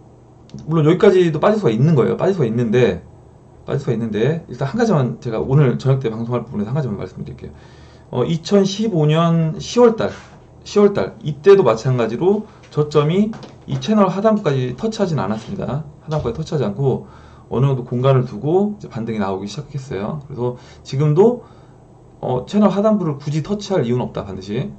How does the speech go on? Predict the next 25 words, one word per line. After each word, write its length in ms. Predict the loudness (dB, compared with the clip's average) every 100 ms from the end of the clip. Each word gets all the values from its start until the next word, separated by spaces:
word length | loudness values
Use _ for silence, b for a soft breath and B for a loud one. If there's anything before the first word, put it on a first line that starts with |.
| -12
터치할 280 | -4 -2 -2
이유는 180 | -2
없고, 300 | -2 -2 -4 B B B
터치를 400 | -6 -4 -2 -2
한다고 300 | 0 -2 -2
하더라도 340 | 0 0 0 -2
이제 120 | -2
오천이백 460 | -4 -4 -4 -4
달러다, 420 | -4 -4 -4 -8 -10 B B
이렇게 260 | -2 -2 -2
이제 100 | -4
생각하시면 500 | -4 -4 -4 -6 -8
되겠습니다. 500 | -6 -8 -8 -10 -12 B B B B B B B -12
어, 340 | -8 -6 -4 -4
그리고 460 | -2 2 2 0 -10 -20 -20 -20 -20 -20 -20 -20 -20 -20 -8
일단 340 | -6 0 0 2
제가 340 | 4 6 6
보는 300 | 6 4 2
이제 100 | -2
관점, 260 | -4 -6 -4
아까 140 | -4
비덴트랑 500 | 0 2 2 0 0
연계해서 380 | 0 2 0 0
본다고 360 | -2 -2 0
하면 480 | 0 0 0 -2 -4